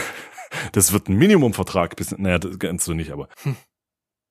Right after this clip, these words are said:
Speaker 1: das ist der große Gegenpunkt. Wie gesagt, ich bin kein ganz so großer Fan von McCain, aber ich kann das schon nachvollziehen. Ich würde aber in den Raum werfen, selbst wenn er sich so krass entwickelt, wie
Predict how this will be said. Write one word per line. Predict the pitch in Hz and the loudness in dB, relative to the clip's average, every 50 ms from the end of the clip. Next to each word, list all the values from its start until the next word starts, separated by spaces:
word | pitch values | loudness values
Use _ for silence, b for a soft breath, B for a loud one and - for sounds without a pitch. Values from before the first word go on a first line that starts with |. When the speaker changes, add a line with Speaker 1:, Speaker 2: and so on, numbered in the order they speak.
| _ _ - | _ _ -4
Speaker 1:
das | - 127 131 139 135 | 0 2 2 4 4
ist | 143 120 - | 2 2 2
der | 131 110 | 2 2
große | 90 - 95 107 117 123 117 - 120 101 92 - | 0 0 0 2 4 4 4 2 0 -2 -4 -4
Gegenpunkt. | - - 104 110 107 113 95 - 101 92 90 - | 0 0 2 2 2 0 0 0 -2 -2 -2 0
Wie | 117 120 | 0 2
gesagt, | 135 123 139 139 - | 4 4 2 2 0
ich | 123 - - | -2 -4 0
bin | 143 139 135 123 | 0 0 2 2
kein | - 131 135 135 113 | 2 2 2 2 2
ganz | 107 110 139 165 - | 2 2 2 2 2
so | - 156 | 2 2
großer | 147 147 147 139 151 127 | 2 2 2 2 2 0
Fan | - - 135 127 | 2 2 0 0
von | 123 - 113 110 | 2 2 2 2
McCain, | 104 - - - 123 143 151 | 2 0 2 2 2 4 4
aber | 139 117 | 4 2
ich | 113 - - | 0 -2 -2
kann | - 123 120 | -2 0 0
das | 110 104 - - - - | 0 0 -2 -2 -2 -2
schon | - - 117 | -2 0 2
nachvollziehen. | 104 104 117 127 - 156 147 - 147 135 - | 2 4 2 4 2 2 2 2 2 0 0
Ich | - 110 - - _ - | -2 -6 -8 -10 _ -14
würde | 123 110 127 147 151 | -6 0 2 4 4
aber | 143 127 127 117 | 4 4 4 4
in | 113 | 4
den | 107 | 4
Raum | 104 113 123 135 | 4 4 6 6
werfen, | 135 135 123 - 127 127 123 b b b b b b b b b b b b b - 95 | 4 4 4 2 0 -2 -2 b b b b b b b b b b b b b -6 -4
selbst | 87 87 101 110 113 113 98 - - - - 101 87 85 90 95 92 95 | -2 2 4 4 4 4 2 0 -4 -4 -4 -6 -6 -6 -8 -10 -4 0
wenn | 104 113 120 135 156 170 175 185 196 214 220 - _ | 2 4 4 4 4 4 4 4 2 2 0 -4 _
er | - 127 135 135 | 2 2 4 4
sich | 117 131 135 - - | 2 2 0 0 0
so | - 110 107 123 135 131 | -2 2 2 2 2 2
krass | - - - - 110 120 127 - - | 0 -4 -2 2 2 2 2 2 0
entwickelt, | 117 117 95 92 110 117 - 156 160 165 160 - 131 | -2 -2 -4 -2 -2 0 2 2 2 2 0 0 -2
wie | 131 123 | -2 -4